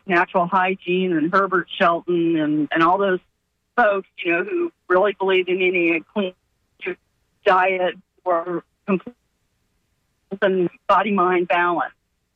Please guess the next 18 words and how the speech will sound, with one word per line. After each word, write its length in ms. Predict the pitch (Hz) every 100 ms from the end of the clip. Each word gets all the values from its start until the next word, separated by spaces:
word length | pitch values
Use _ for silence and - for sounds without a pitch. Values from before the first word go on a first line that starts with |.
| _ -
So, 320 | 190 180 175 -
you 60 |
know, 300 | 208 190 165 156
I 120 | 175
know 160 | 185 180
this 100 | 180
isn't 240 | 185 190 190
exactly 480 | 185 190 185 185
that, 380 | 170 - 175 170 -
you 120 | 208
know, 160 | 170 175
but, 380 | - 202 190 - _ _ _ _ _
uh, 220 | 175 175 170
people 440 | 240 214 226 196 -
overlook 720 | 196 190 190 190 220 185 - _ _
their 120 | 202
capacity 840 | 190 196 - 196 202 - 180 170 -
sometimes 540 | 196 190 185 170 170